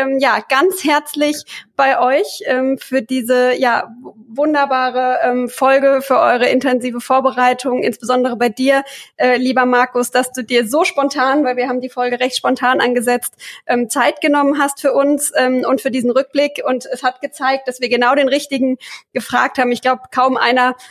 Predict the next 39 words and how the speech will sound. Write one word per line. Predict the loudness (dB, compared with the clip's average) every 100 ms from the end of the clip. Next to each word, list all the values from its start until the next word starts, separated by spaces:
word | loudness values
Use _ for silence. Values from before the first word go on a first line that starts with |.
| _
hat, | -2 -2 -2 -4
äh, | -2
das | -2 -4 -4
Ohr | -2 -2
so | -2 -2 -2
sehr | 0 2 2
am | 0
Markt, | 2 2 0 -4 -4
äh, | -2 -2
wie | -2 -2
du, | 2 2 2 -4 -12 -2
ähm, | 0 0
durch | 0 -2 0
deine | 0 2 0
Tätigkeit, | -2 -2 -4 -4 0 0 0
aber | 0 2 2
eben | 2 0
natürlich | 0 -2 -4 -4 -2
auch, | 0 0 -2
ähm, | -4 -4
durch | -6 -6
die | -4
Dentalfamilie, | -4 -2 0 0 2 2 2 0 -2 -4 -12 -16 -8
ähm, | -4 -2 -4 -4
und | -2 -2 -4 -4
eben | -4 -2
durch | -2 -2 0
dein | 0 0 0
Engagement. | -2 0 2 0 0 -2 -2
Also | -6
ganz, | -2 -2 -2
ganz | 0 0 -2 -4
lieben | -4 -2 0
Dank | 0 0
von | -4 -6 -2
uns, | -2 -2 -6 -4
ähm, | -4 -4 -4
an | -4 -2
dich. | -2 -4 -8